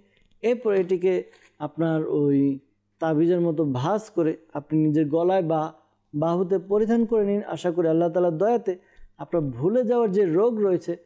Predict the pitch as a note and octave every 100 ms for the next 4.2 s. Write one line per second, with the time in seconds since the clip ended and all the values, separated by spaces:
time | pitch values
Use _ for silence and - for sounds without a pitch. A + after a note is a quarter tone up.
0 | _ _ - E3 E3 F#3 A3 A3 F#3 D#3+
1 | - G#3 G#3+ G#3+ B3 A#3+ G3 F3 E3 F3
2 | D#3 C#3 - G3+ G3 D3+ C#3 G3 A#3+ _
3 | _ _ _ - F3 A#2+ B2 D3 C#3 C#3
4 | F#3